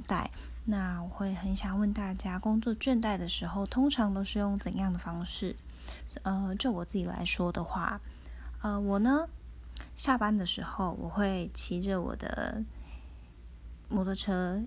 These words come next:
一路的一直乱晃，可能从东区晃到中西区，再晃到永康区。哦，我是台南人，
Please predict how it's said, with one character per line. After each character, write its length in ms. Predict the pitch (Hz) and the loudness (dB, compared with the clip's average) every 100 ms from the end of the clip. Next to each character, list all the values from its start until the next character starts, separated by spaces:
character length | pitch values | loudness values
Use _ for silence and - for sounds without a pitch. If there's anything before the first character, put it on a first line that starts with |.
| - - - | -6 -10 -2
一 140 | 190 | 2
路 240 | 190 202 | 4 4
的 200 | 185 180 | 4 0
一 160 | 170 180 | 0 0
直 200 | 185 - | 0 -2
乱 340 | 170 175 175 | 0 0 0
晃， 400 | - 170 175 - | -2 -4 -2 -2
可 160 | 175 180 | -4 -2
能 320 | 180 180 185 | 0 0 0
从 600 | - - 185 185 190 220 226 | -4 -6 -4 -2 0 -2 -2
东 300 | 190 190 220 | 0 0 -2
区 420 | - - 180 185 | 0 2 2 0
晃 320 | - 180 175 | 0 0 0
到 240 | 175 165 | 0 -2
中 260 | 175 185 180 | -2 -2 -2
西 240 | 180 - | -2 -4
区， 240 | 175 - 175 | -4 -2 -2
再 140 | 175 | -2
晃 260 | 185 175 180 | -4 -4 -4
到 320 | 180 165 170 - - - - | -2 -2 -2 -6 -10 -12 -8
永 100 | 175 - | -8 -6
康 320 | - 180 180 185 | -4 -2 0 -2
区。 460 | - 180 175 185 - | -2 -2 -2 -4 0
哦， 120 | 208 | 2
我 200 | 180 185 | 2 2
是 100 | 208 | 0
台 220 | 196 180 | -2 0
南 260 | 175 175 180 | 0 0 0
人， 320 | 185 104 | 0 0